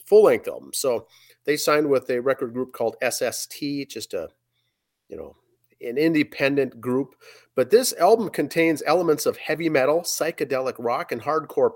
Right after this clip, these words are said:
punk. After this album was released, they did tour for the first time overseas. Now, nineteen ninety, Andy,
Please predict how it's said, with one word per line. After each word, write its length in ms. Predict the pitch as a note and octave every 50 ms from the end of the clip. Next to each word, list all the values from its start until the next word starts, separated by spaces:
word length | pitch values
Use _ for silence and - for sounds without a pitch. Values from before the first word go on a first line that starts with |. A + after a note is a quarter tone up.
| -
punk. 420 | - - B3 B3 D#3 - - - _ _ _ _ _ _ - - _ _ _ _ _ - - _ _ _ _ _ - - - - - - _ _ _ _ _ _ _
After 260 | - D3+ D#3 - D#3 D3
this 240 | D3+ C#3+ - - - -
album 240 | - D3+ D#3+ D#3 D3+
was 200 | D3+ D3+ C#3 B2
released, 540 | B2+ B2+ C3 C3+ D#3 E3 D#3+ - - - - _ - - _ _ -
they 120 | G#2+ B2
did 200 | B2 C#3 B2+ A2+
tour 240 | - - D#3+ D3 C3+
for 120 | - -
the 80 | A#2+ A#2
first 260 | - C#3 B2+ - -
time 360 | - B2+ B2 A#2+ A#2 A2+ A2+ _ _ _ _ _ _ -
overseas. 1040 | C3+ C#3 B2+ A#2+ A2+ G#2 G2 - - - - G3 G#3 F3 A#2+ E2 D2 - - - - _ _ _ - _ -
Now, 160 | D3+ C#3+ C3
nineteen 540 | C#3 D#3 G#3 B3+ B3+ - - C#4 - F#3 E3
ninety, 540 | D3+ D#3+ G#3+ B3+ C#4+ B3+ F#3 C#3 A2+ - -
Andy, 480 | C3 B2 B2+ B2+ B2 B2+ B2+ A#2+ -